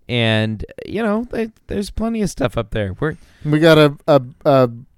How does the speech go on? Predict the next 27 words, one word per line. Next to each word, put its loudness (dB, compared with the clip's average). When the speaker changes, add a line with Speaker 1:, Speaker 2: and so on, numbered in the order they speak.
Speaker 2:
banger 6
ringer 2
something 0
Speaker 1:
We 4
do. 4
We, 4
Speaker 2:
G -10
T. -4
Speaker 1:
we 4
have 4
a, 2
we 4
also 4
have 0
a 0
Challenger -2
S -2
S. -6
We -2
did -6
the -8
Challenger -2
already, 0
but -4
we -4
have -2
the, -6